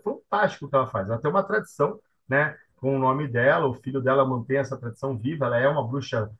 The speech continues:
praticante ainda, mas ela é quase que uma embaixadora da bruxaria pro mundo, alguém que trabalhou pra desmistificar, pra tirar o,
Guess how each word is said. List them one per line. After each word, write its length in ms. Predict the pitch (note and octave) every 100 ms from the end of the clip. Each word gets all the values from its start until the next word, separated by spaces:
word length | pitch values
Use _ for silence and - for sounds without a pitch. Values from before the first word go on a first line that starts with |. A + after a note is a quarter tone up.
| _ _
praticante 800 | C#3+ D3 - A#2+ B2+ D3+ G#3 -
ainda, 440 | B2 B2 E3 G#3 - - -
mas 180 | D3 E3
ela 80 | F#3
é 40 | -
quase 320 | G#3+ G3 -
que 80 | A3+
uma 120 | A#3
embaixadora 680 | A3 G3+ A3+ F3+ F#3 G#3
da 100 | G3+
bruxaria 440 | G3+ - A3+ G3 G#3+
pro 180 | G#3 C4+
mundo, 380 | B3 F#3+ C3+
alguém 240 | A#2+ C3 C3+
que 100 | -
trabalhou 580 | E3 E3+ D#3+ C#3 E3 G3
pra 140 | G3+
desmistificar, 1300 | D#3+ C#3 C#3 D3+ - - A#2+ C3+ - A2+ C3 F3 D#3 C3+
pra 100 | A#2+
tirar 280 | B2+ C3+
o, 120 | C3+